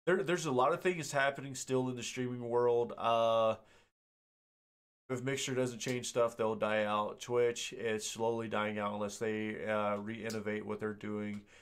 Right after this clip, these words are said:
YouTube will be, still will continue to be the major content, um,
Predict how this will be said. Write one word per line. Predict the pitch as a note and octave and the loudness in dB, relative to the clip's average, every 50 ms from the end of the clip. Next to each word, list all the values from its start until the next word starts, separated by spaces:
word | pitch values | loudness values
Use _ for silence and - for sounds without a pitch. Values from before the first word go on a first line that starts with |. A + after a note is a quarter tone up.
| - _ _ _ _ | -20 _ _ _ _
YouTube | A#2 B2 B2+ B2+ - - C3 B2 G#2+ | -4 -4 -4 -4 -2 -2 -2 -2 -2
will | A2 A2 A2 G#2 | -2 -4 -4 -4
be, | A#2 A#2 A2+ A2+ A2+ A2 A2 A2 G#2 - _ _ - - _ _ | -4 -4 -4 -4 -2 -4 -4 -4 -6 -10 _ _ -20 -20 _ _
still | - - - - C#3+ C3+ C3 B2+ B2 A#2+ - - | -10 -10 -6 -2 0 2 4 4 4 2 0 -2
will | A2 A2+ A2 A2+ A2 G#2+ G#2+ - | -6 -6 -4 -4 -4 -4 -6 -10
continue | - - G#2+ G#2 - - A#2+ A#2 A2+ A2 G#2+ | -12 -12 -10 -10 -8 -8 -8 -8 -6 -6 -6
to | G#2+ G#2+ G#2 | -6 -6 -6
be | G2+ A2 G#2+ A2 | -6 -4 -6 -6
the | G#2 - G#2+ | -6 -8 -8
major | G#2 G#2 A2 A2 G#2+ G#2 G#2 G2+ - | -6 -4 -4 -4 -4 -8 -10 -14 -8
content, | - G#2+ A2 A2 G#2+ G#2 - A2 G#2 G#2 G#2 - - | -2 -2 0 0 -2 -4 -6 -6 -6 -6 -8 -10 -8
um, | - A2 G#2+ G#2 G#2 G2+ G2+ G2+ G2+ G2+ G2 G2 | -2 0 2 2 4 4 4 2 2 0 -4 -8